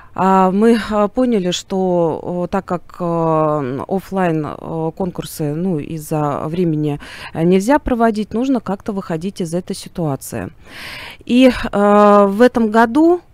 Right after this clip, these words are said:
а, наши конкурсы проходили как онлайн, так, э, и офлайн, и это расширило, а, спектр вообще нашей географии. То есть, э,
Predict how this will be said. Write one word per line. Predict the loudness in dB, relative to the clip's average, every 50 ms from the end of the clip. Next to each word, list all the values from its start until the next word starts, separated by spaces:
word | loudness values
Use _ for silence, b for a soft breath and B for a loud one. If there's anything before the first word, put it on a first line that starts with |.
| -16 -8
а, | -4 0 2 4 4 4 6 6 4 4 4 4 4 2 0 0
наши | -2 0 0 0 0 -2 -6
конкурсы | -6 -6 -6 -6 -6 -10 -14 -16 -12
проходили | -12 -12 -10 -8 -10 -8 -8 -8 -8 -8
как | -10 -12 -12 -12 -12
онлайн, | -12 -10 -6 -4 -4 -4 -4 -4
так, | -4 -4 -4 -4 -4 -4
э, | -4 -4 -4
и | -4 -6 -8 -8 -6
офлайн, | -6 -6 -6 -6 -8 -6 -6 -6 -6 -6 -8
и | -8 -6 -6
это | -6 -6 -6 -8 -8 -8 -8
расширило, | -10 -10 -10 -8 -8 -6 -6 -6 -6 -6 -6 -6 -8 -10 -12
а, | -12 -10 -10 -10
спектр | -10 -8 -8 -8 -8 -6 -6 -6 -6 -6 -6 -10 -10
вообще | -8 -8 -8 -8 -6 -8 -8
нашей | -6 -6 -8 -8 -12 -10
географии. | -8 -6 -6 -6 -4 -4 -4 -4 -4 -8 -14 -14 -10
То | -10
есть, | -10 -10 -10 -10 -6
э, | -6 -4 -4